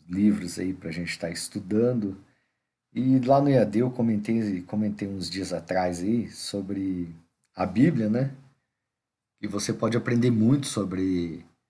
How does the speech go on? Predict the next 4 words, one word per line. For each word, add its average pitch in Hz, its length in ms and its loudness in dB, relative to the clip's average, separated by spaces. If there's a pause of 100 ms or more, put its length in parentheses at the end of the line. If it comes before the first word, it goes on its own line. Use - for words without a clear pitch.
(1000)
sobre 185 280 4
finanças, 165 680 8
sobre 104 960 4
direito, 120 1000 8